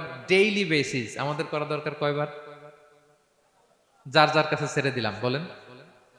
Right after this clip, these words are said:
হ্যাঁ, সত্তর হাজার বার করা দরকার, ঠিক কি না? প্রিয় ভাইরা, তাওবা কি? তাওবা মানে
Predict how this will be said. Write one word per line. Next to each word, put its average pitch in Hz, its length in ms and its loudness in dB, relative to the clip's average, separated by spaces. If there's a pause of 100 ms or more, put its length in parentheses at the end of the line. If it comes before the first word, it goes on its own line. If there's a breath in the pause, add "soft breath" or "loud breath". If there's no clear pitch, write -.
(460)
হ্যাঁ, 107 520 -4 (240)
সত্তর 165 320 -4
হাজার 156 280 4
বার 151 160 4
করা 127 220 0
দরকার, 113 300 -6
ঠিক 143 120 -6
কি 180 100 2
না? 127 140 4 (1080)
প্রিয় 123 160 -4
ভাইরা, 107 340 -4 (480)
তাওবা 214 300 4
কি? 131 220 -6
তাওবা 190 260 4
মানে 202 200 -2